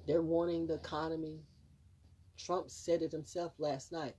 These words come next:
"We got to get these businesses back on." That's his focus.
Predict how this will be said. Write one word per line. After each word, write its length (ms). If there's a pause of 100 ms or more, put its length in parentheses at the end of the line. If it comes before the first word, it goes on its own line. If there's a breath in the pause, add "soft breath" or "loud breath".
"We 240
got 240
to 60
get 180
these 200
businesses 560
back 300
on." 220 (2750)
That's 360
his 200
focus. 680